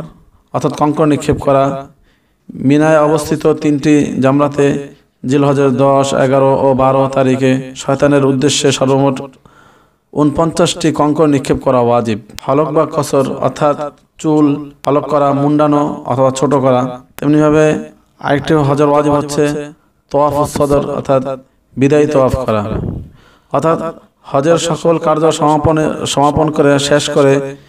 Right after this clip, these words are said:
মিকাতের বাইরে বিদেশি হাজিগণের জন্য বারো জিলহজ যে কোনো সময় তোয়াফে সদর করা ওয়াজিব। তেমনিভাবে মক্কা ও হায়েজ নেফাসকারী মহিলাদের জন্য এটা ওয়াজিব নয়। এজন্য যারা নাকি বাইরে থেকে আসবে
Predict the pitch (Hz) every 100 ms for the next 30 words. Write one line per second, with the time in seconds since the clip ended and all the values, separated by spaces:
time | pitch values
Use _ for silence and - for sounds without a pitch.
0 | _ _ _ 139 139 156 151 143 139 143
1 | 143 139 147 143 151 131 131 143 143 139
2 | 135 143 139 147 151 147 - _ - 127
3 | 139 135 147 143 143 139 139 135 147 147
4 | 143 143 139 139 151 147 147 - 135 135
5 | 143 135 127 135 131 139 139 139 143 _
6 | _ - 131 131 120 113 - - - _
7 | _ - 131 151 - - 170 170 170 175
8 | 160 156 151 170 165 156 147 131 139 143
9 | 143 143 139 143 135 131 131 135 135 131
10 | 131 135 131 131 131 123 117 113 110 107
11 | - - _ - 135 151 151 151 156 -
12 | 131 135 139 139 147 143 - - - -
13 | 123 131 131 131 131 131 127 127